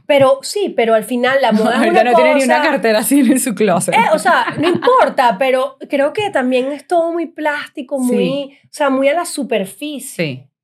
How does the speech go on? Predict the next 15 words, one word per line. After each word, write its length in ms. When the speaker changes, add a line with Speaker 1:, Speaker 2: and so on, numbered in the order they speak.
Speaker 1:
Entonces 380
Speaker 2:
Yo 320
hace 200
nada 260
acabo, 320
mm, 260
pasé 280
por 120
una 160
etapa 280
personal 400
también 380
y, 120
Speaker 1:
Mm. 200
Speaker 2:
y 300